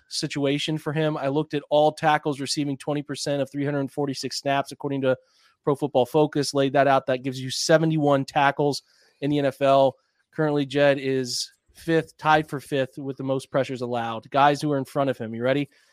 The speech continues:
Dan Moore, the Steelers left tackle, who he saw Myles abuse to the, to the,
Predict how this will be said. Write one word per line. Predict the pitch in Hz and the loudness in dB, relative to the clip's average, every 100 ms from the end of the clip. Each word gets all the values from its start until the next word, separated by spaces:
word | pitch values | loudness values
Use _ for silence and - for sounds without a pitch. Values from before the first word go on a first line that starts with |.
| _ | _
Dan | 127 147 147 | -2 0 2
Moore, | 147 139 | 2 2
the | 120 | 0
Steelers | 117 - 147 135 123 | -4 -2 0 0 -2
left | 123 - | -4 -2
tackle, | 123 113 | -4 -4
who | 117 | -6
he | 131 | -4
saw | - 131 | -2 0
Myles | 127 131 135 | 2 2 0
abuse | 117 131 127 | -2 -6 -6
to | - | -8
the, | 123 - | -18 -12
to | 139 | -8
the, | 120 117 | -4 -6